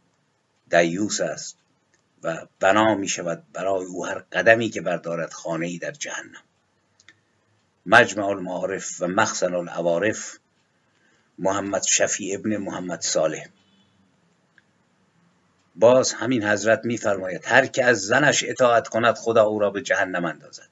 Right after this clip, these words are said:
پرسیدند که غرض از اطاعت چیست؟ فرمود مثلاً اذن می‌طلبد که به حمام یا عروسی برود و مرد قبول می‌کند. مجمع العوارف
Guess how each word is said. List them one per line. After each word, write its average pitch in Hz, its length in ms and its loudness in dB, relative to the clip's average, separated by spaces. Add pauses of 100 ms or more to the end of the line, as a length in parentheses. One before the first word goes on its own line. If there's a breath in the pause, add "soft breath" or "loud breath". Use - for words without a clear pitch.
(880)
پرسیدند 120 840 -2 (540)
که - 240 -12
غرض 120 320 2
از 123 240 -2
اطاعت 110 440 -2
چیست؟ 135 420 -2
فرمود 117 580 -2
مثلاً 120 640 -2 (500)
اذن 131 400 6
می‌طلبد 120 520 0
که 117 100 -8
به 110 100 0
حمام 113 480 2
یا 110 160 0
عروسی 101 360 -2
برود 123 400 0
و 104 60 -4
مرد 98 300 -4
قبول 87 320 -4
می‌کند. - 360 -18 (200)
مجمع 120 420 2
العوارف 110 680 -2